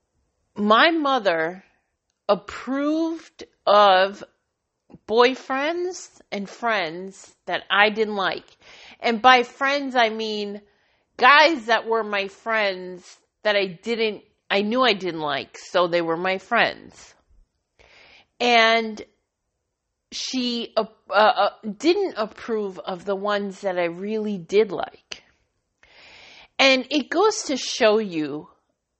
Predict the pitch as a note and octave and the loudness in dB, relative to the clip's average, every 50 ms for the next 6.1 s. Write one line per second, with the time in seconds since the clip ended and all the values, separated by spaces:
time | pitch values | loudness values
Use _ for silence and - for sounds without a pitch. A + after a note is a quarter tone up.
0 | _ _ _ _ F#3+ F#3+ F3+ G3+ G#3 F#3+ G3 F#3+ - - F#3 G3 G#3 A#3+ D4+ E4+ | _ _ _ _ -14 -2 2 2 4 4 4 4 2 0 -4 -4 -4 -2 0 0
1 | F4 B3+ A3 G#3+ G3 G3 F#3+ G3 G3 G3+ G#3+ A3 A3+ A#3 A#3 A#3+ B3 B3 B3+ C4 | -2 -2 -2 -4 -4 -4 -6 -8 -6 -4 -2 -2 -2 -2 -2 -4 -6 -6 -6 -6
2 | C4 - - _ _ _ _ _ _ _ _ _ _ _ _ _ _ _ _ _ | -8 -8 -10 _ _ _ _ _ _ _ _ _ _ _ _ _ _ _ _ _
3 | _ _ _ _ _ _ _ - A#3 B3+ B3 - - - - D#3 B2 G2 A2 F3+ | _ _ _ _ _ _ _ -4 -2 -2 -2 -2 -4 -4 -4 -4 -4 -4 -6 -10
4 | G#3 - - - - - F#3+ G3+ F3+ F#3 F3 F3 F3+ F3+ G3 A#3+ B3 - - D#3+ | -10 -12 -14 -16 -6 -2 -2 0 2 0 0 0 2 2 2 0 -2 -6 -10 -12
5 | - - D3+ D#3+ - - D#3+ - - - G#3 D#3 D3+ - - - D3 - - - | -10 -10 -10 -12 -12 -12 -14 -14 -14 -12 -12 -12 -12 -12 -12 -10 -8 -8 -8 -10
6 | _ | _